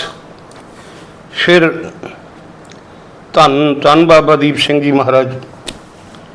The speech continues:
ਦੇ ਜੋ ਚੁਪਹਿਰਾ ਸਾਹਿਬ ਸੰਗਤਾਂ ਕੱਟਦੀਆਂ, ਬਾਬਾ ਦੀਪ ਸਿੰਘ ਜੀ ਦੇ ਦਰ ਤੋਂ ਦਾਸਰੇ ਦੀ ਇੱਕ ਅਰਦਾਸ ਪ੍ਰਵਾਨ ਹੋਈ।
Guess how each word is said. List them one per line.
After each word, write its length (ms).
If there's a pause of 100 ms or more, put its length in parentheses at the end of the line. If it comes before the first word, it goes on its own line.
(1700)
ਦੇ 200
ਜੋ 140
ਚੁਪਹਿਰਾ 480
ਸਾਹਿਬ 300
ਸੰਗਤਾਂ 420
ਕੱਟਦੀਆਂ, 460 (1600)
ਬਾਬਾ 300
ਦੀਪ 200
ਸਿੰਘ 200
ਜੀ 100
ਦੇ 140
ਦਰ 180
ਤੋਂ 280 (1400)
ਦਾਸਰੇ 500
ਦੀ 240
ਇੱਕ 240
ਅਰਦਾਸ 540
ਪ੍ਰਵਾਨ 360
ਹੋਈ। 340